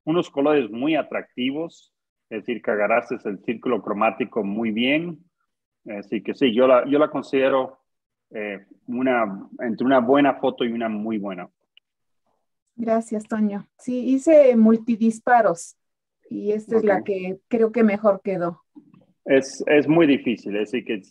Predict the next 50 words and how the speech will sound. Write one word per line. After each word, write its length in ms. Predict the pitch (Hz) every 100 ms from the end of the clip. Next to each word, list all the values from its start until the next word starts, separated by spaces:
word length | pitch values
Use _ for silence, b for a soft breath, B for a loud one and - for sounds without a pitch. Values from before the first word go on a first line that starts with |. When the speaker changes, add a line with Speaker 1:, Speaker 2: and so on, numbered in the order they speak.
| 107
Speaker 1:
que, 360 | 107 101 98 -
Speaker 2:
Ujú. 120 | _ _ _
Speaker 1:
que 80 | 131
sí, 100 | 117 -
es 220 | 175 165
divertido, 680 | 208 175 151 214 180 160 180 -
es 160 | 127 120
decir, 140 | 139
especialmente 480 | - 113 165 180 -
cuando 200 | 156 214
Speaker 2:
Sí. 40 |
Speaker 1:
ves 100 | 160
cómo 200 | - 147
te 120 | 139 -
queda, 420 | 156 139 101 - -
dices, 260 | 120 113 107
"Wow". 340 | 143 156 113 - _ _ _ _
Es 180 | 117 113
decir, 200 | 127 107
que, 320 | 117 104 95 _ _ _ _ _ _
que 280 | - 110 110
Speaker 2:
Sí. 100 | - -
Speaker 1:
sigue 320 | _ 147 143
adelante 400 | 139 139 160 165
y 40 | 131
la, 120 | 127
la 160 | 127 135
próxima 360 | 156 156 165 156
semana 360 | 165 147 156
es 80 | 151
movimiento, 540 | 135 131 131 165 160 135
es 80 | 123
decir, 120 | 123
que 80 | 127
a 20 |
lo 60 | 117
mejor 300 | 123 127 123
si 100 | 117
quieres 240 | 117 123 120
seguir 240 | 127 127
con 200 | 131 113
barridos, 520 | 110 117 147 151 123
eso 160 | 117 127
se 120 | 117
vale 300 | 110 123 123
porque 220 | - - 104
es, 180 | - _ _ 113 107
es 160 | 98
en 180 | 117 110
movimiento. 500 | 110 101 101 104 101